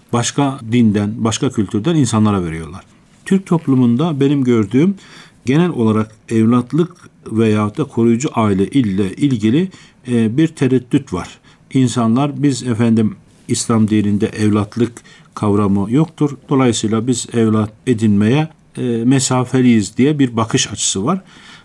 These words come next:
Benim şahsi fikrim bu. Tabii diyorum ki İslam'da, e, evlatlık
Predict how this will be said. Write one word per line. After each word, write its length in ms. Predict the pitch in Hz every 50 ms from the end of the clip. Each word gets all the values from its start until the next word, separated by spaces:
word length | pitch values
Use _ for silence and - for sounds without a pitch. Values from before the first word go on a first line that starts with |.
| - _ -
Benim 320 | 165 175 190 180 165 165
şahsi 460 | - - 175 160 151 - - 170 160 131
fikrim 460 | - - 120 113 - 127 113 101 98
bu. 80 | 98
Tabii 380 | - 120 113 104 110 107 98 - - _ _ _ _ _ _ _ - 143 131
diyorum 300 | 131 160 180 196 202 170
ki 300 | 160 - 127 120 107 - - _ _ _ _ _ -
İslam'da, 840 | - 123 - - - 143 139 135 135 135 139 143 139 131 117 - - _ - 117 113 107 101 90 90
e, 60 | 113
evlatlık 500 | 113 113 117 120 110 110 123 123 127 127